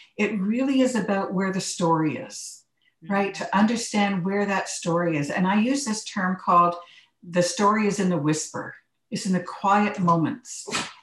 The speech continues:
Speaker 1: And if we can find that through the fascial matrix, we start to find all of this, these interconnected parts of experience that the person has gone through.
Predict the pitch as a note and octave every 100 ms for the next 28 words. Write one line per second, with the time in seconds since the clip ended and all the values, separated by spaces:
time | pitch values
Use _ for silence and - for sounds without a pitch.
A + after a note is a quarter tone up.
0 | - F3+ E3+ E3 G#3 A#3+ B3 G#3+ - A3
1 | C4+ E4 A#3 D3+ C3 - - _ _ -
2 | A3 B3 C4 A#3+ A3 F#3+ F#3+ B3 C4 C3
3 | - - _ - G3 - A#3 B3 B3 A3+
4 | A3 G#3+ F#3 F#3 G#3 G#3 G3 F#3 - -
5 | F#3 F3 F#3+ F3 - G#3 G#3 G3+ F#3+ F3+
6 | F3 D#3+ - F3 E3+ - - - D#3 D#3
7 | D#3 - G3+ A3+ A3 - - C#3 D#3 -
8 | E3 - D#3 - D#3+ E3 - - -